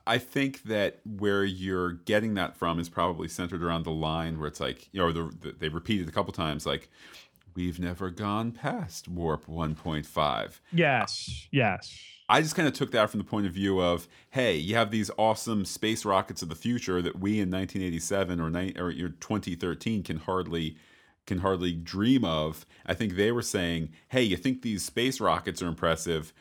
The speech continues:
Speaker 1: How about the potential that you don't know you have?" Ding.
Speaker 2: Yeah.
Speaker 1: With that, Pete, anything else you wanna say about Where No One Has Gone Before?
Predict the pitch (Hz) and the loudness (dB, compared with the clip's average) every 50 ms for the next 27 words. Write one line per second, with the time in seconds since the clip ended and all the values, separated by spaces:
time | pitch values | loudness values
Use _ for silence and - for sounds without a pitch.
0 | _ _ _ - 95 98 110 107 - - 85 78 90 - - 101 92 85 - 90 | _ _ _ -4 -2 -2 -2 -2 -4 -4 -8 -10 -8 -6 -6 -4 -4 -6 -6 -8
1 | 82 71 62 76 85 87 - - 85 80 76 64 65 71 73 90 98 80 - - | -8 -6 -4 -4 -4 -4 -4 -6 -4 -4 -4 -4 -2 -2 -2 -2 -4 -6 -8 -10
2 | - - - _ _ _ _ _ _ _ _ _ _ _ _ _ _ - _ _ | -14 -18 -20 _ _ _ _ _ _ _ _ _ _ _ _ _ _ -20 _ _
3 | _ - 339 349 339 330 - 180 170 165 160 - _ _ _ _ _ _ _ _ | _ -2 -2 0 0 2 4 4 4 4 2 -2 _ _ _ _ _ _ _ _
4 | _ _ _ _ _ _ _ - - - - - - - - _ _ _ _ - | _ _ _ _ _ _ _ -20 -20 -20 -20 -20 -20 -20 -20 _ _ _ _ 0
5 | 135 143 160 156 156 156 - 175 170 151 - 135 143 139 143 131 127 135 135 - | 4 6 6 6 6 6 4 4 6 6 6 6 6 6 4 4 2 2 2 0
6 | 120 113 110 110 - - 120 113 123 120 104 85 101 98 104 101 - - - - | -2 -2 -4 -4 0 2 4 4 6 4 4 6 6 6 6 6 2 -2 -12 -2
7 | 87 90 95 95 92 90 95 95 101 95 82 87 95 98 98 95 101 95 92 82 | 4 8 8 8 8 8 6 6 6 6 6 6 4 4 4 4 2 2 2 4
8 | 95 92 95 95 95 98 95 - 104 98 98 101 107 113 120 | 4 4 4 4 2 2 2 4 4 4 4 4 4 2 -2